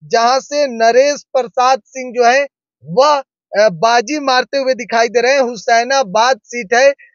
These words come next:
जहां से आरजेडी का लालटेन जल रहा है।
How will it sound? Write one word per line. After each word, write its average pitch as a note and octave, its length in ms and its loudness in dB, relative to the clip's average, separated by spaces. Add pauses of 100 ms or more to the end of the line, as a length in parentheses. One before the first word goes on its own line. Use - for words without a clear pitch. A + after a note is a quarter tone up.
(140)
जहां A3 320 0
से C4 240 0
आरजेडी A3 680 -2
का B3 180 0
लालटेन A3 680 -2
जल A#3 180 2
रहा A3+ 200 2
है। C#4 120 2